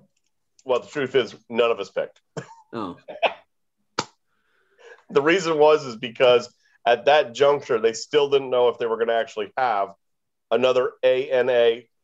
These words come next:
Speaker 1: major championship because California had shut down the world.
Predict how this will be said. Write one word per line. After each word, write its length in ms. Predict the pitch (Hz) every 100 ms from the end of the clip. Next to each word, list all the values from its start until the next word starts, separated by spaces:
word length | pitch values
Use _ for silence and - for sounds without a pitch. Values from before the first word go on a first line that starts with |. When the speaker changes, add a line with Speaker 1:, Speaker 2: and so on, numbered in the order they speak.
| _ _ _ -
Speaker 1:
major 340 | 117 123 117
championship 800 | 117 139 123 113 104 - 101 - -
because 460 | 113 107 113 107
California 640 | - 127 127 117 127 127 113
had 140 | 110
shut 260 | - 123 110
down 200 | 110 107
the 60 |
world. 460 | 98 117 113 98 -